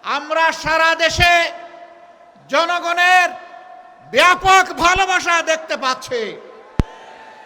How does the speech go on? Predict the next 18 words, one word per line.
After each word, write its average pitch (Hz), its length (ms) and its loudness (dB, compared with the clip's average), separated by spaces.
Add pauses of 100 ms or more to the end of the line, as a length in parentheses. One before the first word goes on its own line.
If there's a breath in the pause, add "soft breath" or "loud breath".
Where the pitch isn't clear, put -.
(180)
এই 302 460 0 (640)
ভালোবাসা 294 600 0
ঈর্ষান্বিত 285 720 -6
হয়ে 277 360 -2 (680)
মনের 277 540 -4
জ্বালায় 285 500 2 (640)
অনেকে 285 400 -6
আমাদের 277 540 -2 (160)
ব্যানার, 269 420 -2
ফেস্টুন, 254 680 -6 (960)
প্ল্যাকার্ড, 277 680 2 (680)
আমাদের 262 420 -6
পোস্টারগুলো 262 840 -6
ছিঁড়ে 247 400 -8
খান 233 360 -14
খান 226 280 -8
করে 214 180 -10
ফেলছেন। 170 580 -12